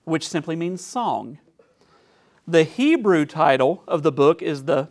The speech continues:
Tehillim, which means praises. Now, this book is sometimes referred to as the Psalter because it is a collection of psalms.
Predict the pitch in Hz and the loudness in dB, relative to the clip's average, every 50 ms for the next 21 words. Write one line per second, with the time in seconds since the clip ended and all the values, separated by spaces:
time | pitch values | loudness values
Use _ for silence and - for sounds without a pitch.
0 | _ - - 208 180 165 170 165 165 202 240 214 170 147 156 185 220 233 - - | _ -10 -6 -4 -2 -2 -2 -2 -2 -2 -2 -2 -2 -2 -2 -4 -4 -6 -8 -14
1 | _ _ _ _ _ _ _ _ _ _ _ _ _ 175 160 - - 165 147 143 | _ _ _ _ _ _ _ _ _ _ _ _ _ -6 -6 -6 -4 -6 -4 -4
2 | 147 143 - - - - - 214 202 180 143 123 - 85 - - - - - - | -6 -8 -12 -18 -10 -6 -4 -4 -2 -4 -6 -8 -10 -12 -12 -14 -14 -14 -16 -16
3 | - _ _ _ _ _ _ _ _ _ _ _ _ _ _ _ _ _ _ _ | -18 _ _ _ _ _ _ _ _ _ _ _ _ _ _ _ _ _ _ _
4 | _ _ 190 175 170 185 208 202 214 208 240 233 233 214 190 - - 233 240 262 | _ _ 6 8 8 8 6 4 4 4 6 6 6 2 0 2 2 4 4 4
5 | 262 247 226 214 208 196 170 160 165 156 165 - 180 170 160 160 156 - 165 156 | 2 2 2 4 4 2 0 0 0 0 2 2 2 4 4 2 0 -2 0 0
6 | 170 170 156 156 139 135 143 151 135 123 - - - - 226 240 262 285 277 - | 2 2 2 0 0 -2 -2 -4 -4 -4 -6 -10 -4 0 2 2 2 0 -2 -6
7 | - 139 120 120 156 214 - _ _ _ _ _ _ _ _ _ _ _ _ _ | -10 -8 -6 -6 -8 -8 -12 _ _ _ _ _ _ _ _ _ _ _ _ _
8 | - 175 156 - 160 143 139 131 147 143 143 139 127 143 143 151 156 - - 214 | -6 -6 -2 4 4 4 4 4 0 -2 -2 0 2 2 0 0 0 -2 -4 -2
9 | 214 220 233 240 233 - - - - 131 107 107 - 110 110 - - - 127 113 | 0 0 -2 -2 -4 -8 -12 -10 -10 -10 -10 -10 -12 -12 -12 -12 -10 -8 -8 -8
10 | 104 - - - - - - - | -8 -10 -12 -16 -18 -18 -20 -20